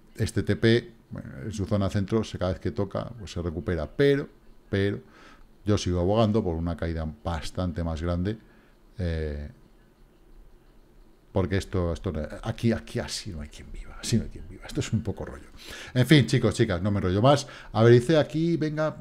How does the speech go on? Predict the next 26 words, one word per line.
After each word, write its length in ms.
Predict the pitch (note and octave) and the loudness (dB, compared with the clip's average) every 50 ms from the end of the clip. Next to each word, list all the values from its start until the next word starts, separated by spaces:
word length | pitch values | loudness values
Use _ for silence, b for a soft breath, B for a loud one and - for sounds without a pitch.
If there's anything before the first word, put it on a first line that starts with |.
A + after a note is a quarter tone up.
| - A#2 - A2 A2+ A2+ | -8 -8 -6 -6 -6 -6
eh, 280 | A2 A2 G#2+ G#2+ G#2+ G#2+ | -6 -6 -6 -8 -6 -4
nuestro 300 | A2 G#2+ G2 - - F#2 | -4 -4 -4 -6 -10 -8
señor 360 | - G2 F#2 G#2+ A#2 A#2 A2+ | -4 -2 0 2 2 2 4
de 200 | A#2 A2+ A2 G#2 | 4 4 4 4
los 160 | G2+ G#2 F#2 | 2 2 2
restaurantes 760 | G2+ F#2 - - G2 G2 G2+ G2 F#2 - G2 F#2+ F#2+ - - | 0 -2 0 0 0 0 2 0 0 2 2 2 2 2 0
mallorquines, 640 | F#2 F#2 F#2 F2+ - - C#3+ D3+ E3+ F3+ F3 - B B B B B B B B - | 0 2 2 0 2 2 2 2 2 0 -2 -8 B B B B B B B B -2
"La 180 | G2+ A2 G#2+ | 2 4 6
entrada 460 | A2 G#2+ G#2+ A2 C3+ C#3+ D3+ E3 D#3+ | 6 4 4 2 2 2 2 2 0
que 140 | - C3 C3 | 0 0 0
diste 520 | C3 D3+ C3+ - - - D3+ D3+ D#3 D3+ C#3 | 0 0 -2 -4 -6 -4 -2 0 0 0 -2
de 180 | A2 G2+ G#2 G2 | -2 -2 0 0
Maker 480 | G#2+ B2 C3 C3 - C3+ C3+ C3 - - | 2 0 0 0 0 -2 -2 -2 -2 -4
el 140 | G2+ G2 | -2 -2
ocho 200 | A2 A2+ - A2+ | -2 -2 -2 -2
de 80 | G#2 F#2+ | -2 -4
junio 320 | - - B2+ B2+ C3 C3 | -2 0 0 2 2 2
fue 240 | B2+ - - A#2+ A2+ | 0 2 2 8 12
perfecta. 460 | A2+ - - - G#2 F2+ - - D#2+ | 12 12 12 10 6 4 2 -2 -4
La 80 | D#2 E2 | -4 -4
esperabas 400 | - - - F#2 G2+ G2 - - | -6 -6 -4 -2 -2 -2 -2 -4
en 80 | F2 D2+ | -6 -4
quinientos 320 | E2 F2+ F2+ F2 F#2 - | -4 -6 -4 -6 -8 -4
cuarenta 280 | - G2 F#2+ E2+ G2+ G#2+ | -4 -4 -2 0 0 0
y 20 | |
dos 180 | B2 C3 C3 | 0 0 -2